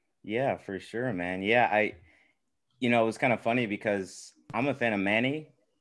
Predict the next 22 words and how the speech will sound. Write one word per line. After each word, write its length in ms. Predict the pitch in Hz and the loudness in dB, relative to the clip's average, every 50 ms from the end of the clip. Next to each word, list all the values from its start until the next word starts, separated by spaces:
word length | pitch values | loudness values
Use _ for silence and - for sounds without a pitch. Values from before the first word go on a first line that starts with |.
| _ - | _ -8
and 240 | 87 90 92 92 87 | -6 -4 -4 -6 -8
so 500 | - - 101 98 95 92 92 87 - - _ _ _ _ - - _ - | -6 -2 0 0 2 2 0 -2 -4 -10 _ _ _ _ -20 -20 _ -14
he's, 480 | - 110 120 123 127 117 107 101 - _ _ | -8 -4 -2 -2 -2 -2 -4 -6 -12 _ _
he 300 | - - - 113 110 110 | -20 -14 -8 -6 -6 -4
was 240 | 104 101 98 95 - - | -4 -6 -8 -10 -14 -16
like, 240 | - 87 85 _ - | -18 -20 -20 _ -12
"You 80 | 98 92 | -10 -8
know, 80 | 90 | -8
you 80 | 90 92 | -6 -4
gotta 180 | 101 113 101 | -4 -4 -4
reach 220 | 110 120 117 101 - | -4 -4 -6 -4 -4
out 160 | 107 90 - | -4 -6 -6
to 80 | - 82 | -8 -10
Dylan, 320 | 69 98 120 131 101 82 | -8 -6 -4 -4 -6 -6
man. 120 | 76 76 | -8 -10
You 60 | 82 82 | -10 -8
gotta 160 | 95 92 85 | -6 -6 -6
have 160 | 87 101 104 | -4 -4 -6
him 80 | 98 95 | -6 -6
on 80 | 95 | -8
your 80 | 92 85 | -10 -10
podcast. 680 | - - 87 101 110 101 - - 78 73 71 - _ | -10 -8 -6 -6 -6 -6 -8 -10 -10 -10 -12 -14 _